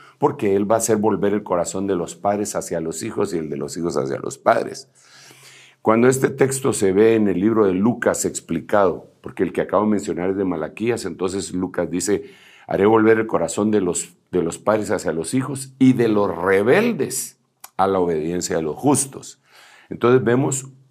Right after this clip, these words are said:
eh, del lado negativo, eh, cosas espirituales que se multiplicaron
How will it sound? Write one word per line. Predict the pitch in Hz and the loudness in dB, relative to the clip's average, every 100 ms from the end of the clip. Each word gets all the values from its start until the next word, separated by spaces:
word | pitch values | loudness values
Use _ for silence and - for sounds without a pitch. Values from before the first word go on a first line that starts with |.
| - | -2
eh, | 101 95 82 - | 0 2 0 -2
del | 87 87 | -4 2
lado | 101 120 139 131 135 - - - | 2 4 4 2 -6 -18 -20 -6
negativo, | 92 92 87 - 127 120 69 - - | -2 0 0 2 0 2 -4 -10 -6
eh, | 92 90 80 - | -4 -2 -4 -2
cosas | 101 110 110 | -2 0 -2
espirituales | 92 - 98 85 67 104 101 107 | -4 -4 -4 -4 -4 -2 0 -2
que | 107 | -4
se | 80 87 | -2 -2
multiplicaron | 82 - 87 82 80 101 92 98 98 | -2 -6 -8 -6 -4 -2 0 -2 -6